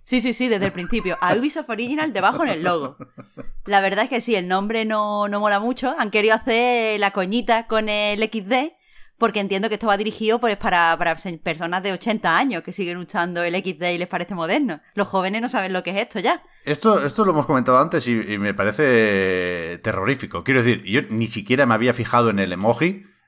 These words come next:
Speaker 2: Eh, s-, sabía que había algo de estilizar el nombre y de hacer la broma con el logo este, pero ni siquiera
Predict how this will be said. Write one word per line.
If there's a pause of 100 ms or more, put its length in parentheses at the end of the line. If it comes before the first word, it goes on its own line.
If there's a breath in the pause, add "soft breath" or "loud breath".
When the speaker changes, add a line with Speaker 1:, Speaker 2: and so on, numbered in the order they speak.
Speaker 2:
Eh,
s-, (500)
sabía
que
había
algo
de
estilizar
el
nombre
y
de
hacer
la
broma
con
el
logo
este,
pero
ni
siquiera